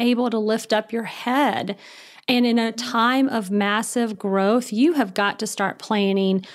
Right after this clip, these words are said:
for the next season ahead. And, you know, perhaps in your business, that's only twelve months out. Maybe it's five years out.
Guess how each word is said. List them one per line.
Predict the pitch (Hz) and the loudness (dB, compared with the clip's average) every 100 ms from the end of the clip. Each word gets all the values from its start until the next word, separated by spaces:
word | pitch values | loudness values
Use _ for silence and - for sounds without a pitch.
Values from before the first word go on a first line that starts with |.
| - - | -20 -2
for | 226 | 0
the | 208 | 2
next | 202 190 - - | 2 0 -2 -6
season | - 202 180 190 | -4 -2 0 0
ahead. | 170 147 - 160 - 180 - | -2 -2 -2 -2 -4 -8 -6
And, | 233 220 220 | -2 0 2
you | 240 | 0
know, | 220 | 2
perhaps | 254 240 269 - | 0 0 -2 0
in | 247 | 2
your | 240 247 | 2 2
business, | 233 240 254 | 0 0 0
that's | 240 202 | 0 0
only | 214 208 | 0 0
twelve | 202 - 202 214 214 | 0 0 2 2 0
months | 226 - 233 | -2 0 0
out. | 233 - | 0 0
Maybe | 214 214 269 381 | -4 -4 0 0
it's | 311 - - | -2 -4 -4
five | 226 240 208 | 0 0 0
years | 214 226 269 233 - | 0 2 2 0 0
out. | 208 214 - | 0 2 0